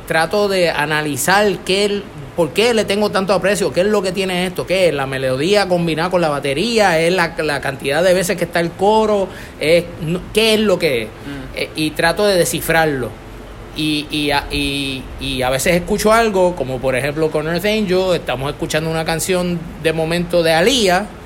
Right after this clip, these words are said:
Speaker 1: o algo así, o de Prince, o de algo así, y, y, y, y decimos como que, coño, ¿qué?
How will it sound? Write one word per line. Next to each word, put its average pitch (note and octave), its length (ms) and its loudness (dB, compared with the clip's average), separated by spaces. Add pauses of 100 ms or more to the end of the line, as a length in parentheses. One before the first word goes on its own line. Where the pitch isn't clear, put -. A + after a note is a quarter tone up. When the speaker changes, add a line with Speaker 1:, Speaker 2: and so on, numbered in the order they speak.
(480)
Speaker 1:
o C#3+ 120 0
algo E3+ 240 2
así, G3+ 540 0
o C#3+ 180 -2
de C#3 140 -2
Prince, G#3+ 520 2
o D3+ 120 2
de C#3+ 120 2
algo E3+ 220 2
así, G#3+ 380 0 (600)
y, C#3+ 360 -2 (160)
y, C3+ 400 -4 (640)
y, C#3+ 340 -4
y C3 140 -4
decimos C#3+ 440 -4
como C#3+ 260 -6
que, A#2 140 -4
coño, G#3 320 -2
¿qué? A3+ 440 0